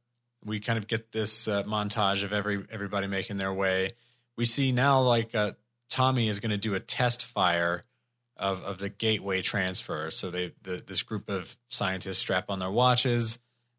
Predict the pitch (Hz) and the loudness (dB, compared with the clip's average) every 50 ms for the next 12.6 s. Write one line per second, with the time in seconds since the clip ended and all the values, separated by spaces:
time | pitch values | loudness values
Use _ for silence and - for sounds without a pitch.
0 | _ _ _ _ _ - - 117 110 110 104 104 107 101 - 101 95 92 - - | _ _ _ _ _ -2 0 0 2 2 0 -2 -2 -2 -2 -6 -6 -2 0 4
1 | - 147 139 135 135 127 120 120 113 107 - - - _ _ _ _ _ _ - | 4 6 6 6 6 4 4 4 2 2 2 -2 -4 _ _ _ _ _ _ -14
2 | 107 107 98 92 90 90 92 - _ _ _ _ _ _ _ - - 113 - - | -10 -10 -8 -8 -10 -14 -18 -20 _ _ _ _ _ _ _ -12 -10 -10 -8 -6
3 | 110 110 107 101 101 - - - 131 117 - - - - - _ _ _ _ _ | -2 -2 -2 0 -2 -2 0 2 2 2 0 -2 -6 -6 -10 _ _ _ _ _
4 | 117 - 143 139 131 - - 147 131 123 120 127 135 135 131 131 127 127 127 117 | -8 -2 -2 -2 0 0 0 2 2 2 4 6 8 8 8 8 8 6 6 4
5 | 120 117 110 110 101 - 135 131 123 117 - - - 120 110 - - - 127 117 | 4 2 2 2 0 2 4 4 4 2 0 0 0 2 2 2 0 2 2 0
6 | 107 104 - - 110 101 101 - - 113 98 90 82 - - 131 120 - - 113 | 0 0 -2 -4 -4 -4 -4 -2 -2 -4 -4 -4 -6 -4 -4 -2 0 0 2 4
7 | 110 107 104 104 _ _ _ _ _ _ _ _ _ _ _ _ _ _ - - | 4 2 2 0 _ _ _ _ _ _ _ _ _ _ _ _ _ _ 0 2
8 | 117 - 147 131 120 120 110 120 117 113 110 107 107 104 101 98 98 95 95 92 | 6 6 6 6 6 4 2 2 2 4 4 4 4 4 4 2 0 -2 -6 -10
9 | - _ _ _ _ _ _ _ _ _ - 113 113 _ - 143 143 139 135 131 | -12 _ _ _ _ _ _ _ _ _ -10 -10 -10 _ 0 2 2 2 2 2
10 | 123 120 110 - - - 123 110 - - - - 226 220 - 101 85 - - 92 | 0 0 0 0 0 0 2 2 0 0 0 -2 -2 -2 -4 -8 -8 -6 -4 -4
11 | 82 80 90 117 143 - _ _ _ - - - - - - - - - - - | -4 -4 -6 -8 -10 -10 _ _ _ -16 -14 -14 -14 -14 -14 -18 -20 -20 -12 -4
12 | - 147 127 - 151 - - - 131 123 110 - | 0 0 2 2 0 -2 2 4 4 4 4 2